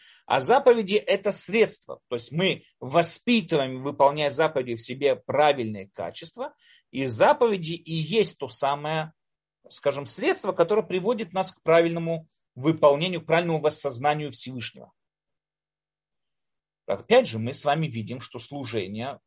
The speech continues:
по мнению Рамбам, которое нам приводит, предста-, предоставляет в восьми главах, там служение идет совсем по другой с-, э, системе. То есть там мы там служим Всевышнему.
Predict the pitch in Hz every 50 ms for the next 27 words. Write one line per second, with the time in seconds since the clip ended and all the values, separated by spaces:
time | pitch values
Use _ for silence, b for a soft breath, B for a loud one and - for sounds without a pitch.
0 | _ _ - 107 120 117 117 127 127 117 110 120 131 131 135 131 120 120 117 -
1 | 117 117 120 117 113 113 113 117 113 120 120 120 117 113 - 113 110 - - 117
2 | 110 - - 113 110 110 - 117 113 120 127 117 120 - b b b b b b
3 | b - 123 117 - 139 135 135 120 117 101 95 101 113 123 - - _ _ _
4 | _ _ _ _ _ _ _ _ _ - 139 139 156 160 - - 185 165 123 117
5 | 120 110 117 123 123 123 123 123 117 - 127 117 - 139 127 - 143 143 143 147
6 | 165 180 175 - - - 165 151 147 151 - - - - - 160 - - 254 226
7 | 147 110 - 101 98 - - - 131 156 180 190 160 - 143 127 120 110 - -
8 | 123 127 127 117 123 156 156 156 - 139 135 120 117 113 - - 127 147 180 226
9 | - _